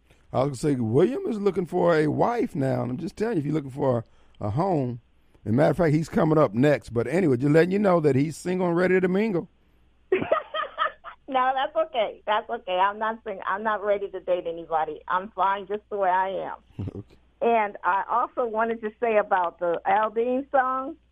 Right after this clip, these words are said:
Speaker 1: Yeah.
Speaker 2: That's a great song.
Speaker 1: <coughs>
Speaker 2: You know, Chris made a point of saying, "What about the homeless?" One thing, mental illness has a lot to do with our homeless. They need to be institutionalized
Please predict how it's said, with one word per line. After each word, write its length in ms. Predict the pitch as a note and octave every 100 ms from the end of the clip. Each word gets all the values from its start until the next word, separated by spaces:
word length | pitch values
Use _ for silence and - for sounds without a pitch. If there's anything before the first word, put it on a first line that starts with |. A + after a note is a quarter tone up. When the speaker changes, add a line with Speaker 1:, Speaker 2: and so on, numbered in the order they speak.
| _
Speaker 1:
Yeah. 220 | - - E2+
Speaker 2:
That's 200 | G#3+ G#3
a 40 | F3+
great 300 | E3+ F#3 F3+ -
song. 360 | F3+ D#3 A2+ -
Speaker 1:
<coughs> 60 |
Speaker 2:
You 420 | - C#4+ - - C4+
know, 320 | C#4+ C#4 B3 -
Chris 240 | - D4 C#4 -
made 200 | B3 A3+
a 40 |
point 340 | A3+ C4 A3+
of 80 | F3+ F#3
saying, 280 | A3+ G#3 F#3
"What 160 | G3+
about 300 | G3+ G3 F#3+
the 60 | -
homeless?" 440 | F#3+ A3 A#3 B3 B3 _ _ _ _
One 340 | F#3 A3+ C#4+
thing, 420 | C#4 G#3+ E3+ D#3 D3 _
mental 440 | D#3+ F#3+ B3 C4+ B3+
illness 360 | - G#3+ F#3 F#3
has 180 | G3+ F3
a 40 | D#3
lot 280 | E3 F3
to 80 | F#3
do 180 | F3+ F#3+
with 160 | F3 E3
our 140 | D3+
homeless. 360 | F3+ F3+ F#3 G#3 _ _ _ _ _ _ _
They 160 | - G#3
need 220 | A3 G3
to 80 | F3+
be 180 | E3+ E3+
institutionalized 1080 | F3+ F3 D3+ - G3+ G3 B2+ C3 A2+ A1